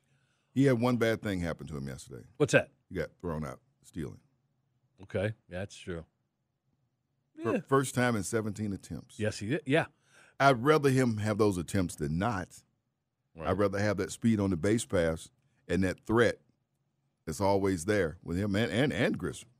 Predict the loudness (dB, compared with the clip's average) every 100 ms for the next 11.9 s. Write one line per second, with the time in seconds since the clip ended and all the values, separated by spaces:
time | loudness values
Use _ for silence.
0 | _ _ _ -8 -2 2 2 4 2 0
1 | -6 -2 2 2 2 2 2 4 0 0
2 | 0 0 -2 -4 -4 -4 -8 -6 -4 0
3 | 2 2 0 -2 0 0 -2 -2 2 4
4 | 4 2 -2 0 0 2 4 4 4 2
5 | 2 2 2 2 2 2 2 0 2 2
6 | 2 2 2 0 -2 -4 -6 -10 -6 2
7 | 4 2 _ -6 -4 -2 -2 0 -2 -2
8 | -2 0 0 -4 _ _ _ 2 2 -2
9 | -4 -4 -2 -2 -2 0 0 0 0 0
10 | 0 -2 -2 -2 -2 0 2 2 4 8
11 | 8 8 4 2 2 4 4 6 8